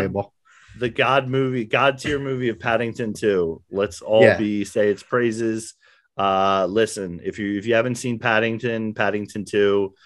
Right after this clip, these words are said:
Speaker 2: what are you doing with yourself? Let that light flow through you. Come join. It's not a cult. We love it.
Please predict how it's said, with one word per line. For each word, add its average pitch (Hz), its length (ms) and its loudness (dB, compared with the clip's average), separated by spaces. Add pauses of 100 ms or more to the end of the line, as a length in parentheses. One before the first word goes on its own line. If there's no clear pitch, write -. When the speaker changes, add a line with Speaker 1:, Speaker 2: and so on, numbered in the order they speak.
(220)
Speaker 2:
what 113 140 0
are 110 40 4
you 101 60 2
doing 95 220 -2
with 82 60 -6
yourself? 87 360 -4
Let 117 220 2
that 135 200 4
light 107 320 0
flow 101 280 -2
through 113 320 -2
you. 104 360 0 (320)
Come 139 260 0
join. 117 680 -2 (240)
It's 107 200 -8
not 139 140 4
a 135 240 -4
cult. 113 300 4 (460)
We 110 120 -2
love 110 300 4
it. 110 240 2